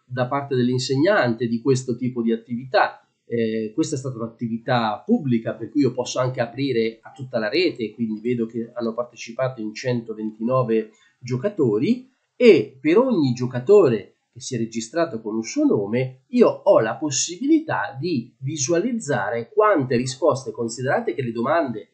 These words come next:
di default sono otto, quindi sono ottocento punti, eh, al massimo a disposizione,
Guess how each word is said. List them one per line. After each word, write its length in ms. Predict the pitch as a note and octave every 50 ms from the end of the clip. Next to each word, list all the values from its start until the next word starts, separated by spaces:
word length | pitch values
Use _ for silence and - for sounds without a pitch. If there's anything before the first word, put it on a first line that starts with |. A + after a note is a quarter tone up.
| _ _ _ _ -
di 120 | B2 B2+
default 520 | B2 C#3 C3 C3 - F#3+ G#3+ G#3+ G#3 -
sono 560 | B2+ B2 - - D3+ D#3 D#3 C#3 B2+ A#2 - -
otto, 840 | - C#3+ C3 B2+ A#2 - - _ _ - D3 F3 A3+ B3+ B3+ - - _ _
quindi 220 | - - D3 C#3 C3
sono 220 | B2+ C3 B2 A#2+
ottocento 840 | B2 B2 B2+ - C#3 B2+ B2+ - D#3 D3+ D3+ D3 C3+ B2+ C3 A#2+
punti, 680 | C3 - D#3+ D3+ B2+ A#2+ A2+ A2+ - - A#2 A2 G#2+ A2 _ _ _ _ _ _ - -
eh, 60 | B2
al 320 | A#2+ A#2+ A#2+ - B2 A#2 A#2
massimo 720 | B2 C#3 C#3+ C#3+ C3+ C3 - - B2 A2+ A2 G#2+ G#2 -
a 140 | - - A2+
disposizione, 1200 | A2+ B2 B2 - - C#3 C#3+ E3+ B3 D4 C#4+ - - E3+ C#3 A2 G#2 A2+ C#3 F3 F#3 - _